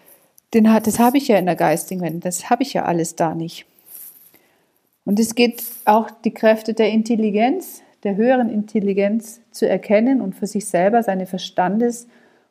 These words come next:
und Gemütskräfte zu entwickeln. Damit ist gemeint, seine Charaktereigenschaften. Wir sollen das Herz denken lernen.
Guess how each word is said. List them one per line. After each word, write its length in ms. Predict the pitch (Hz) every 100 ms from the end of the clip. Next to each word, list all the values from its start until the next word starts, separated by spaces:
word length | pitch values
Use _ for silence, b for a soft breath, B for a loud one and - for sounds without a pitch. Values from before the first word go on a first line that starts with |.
| -
und 160 | 190
Gemütskräfte 1200 | 214 196 202 240 - - - 233 233 - 247 240
zu 140 | - 233
entwickeln. 760 | 220 208 262 269 226 175 160 - _ _ _ _ _ _
Damit 280 | 185 185 190
ist 200 | 208 -
gemeint, 460 | 208 190 190 220 - B B _
seine 240 | 208 214
Charaktereigenschaften. 1600 | 214 214 202 214 - 269 - 185 175 175 - - 170 _ - 180 _ _ _ _ _
Wir 80 | 180
sollen 240 | 190 196
das 260 | 214 214 -
Herz 480 | 202 226 269 - -
denken 500 | 165 170 170 180 175
lernen. 480 | 165 160 160 156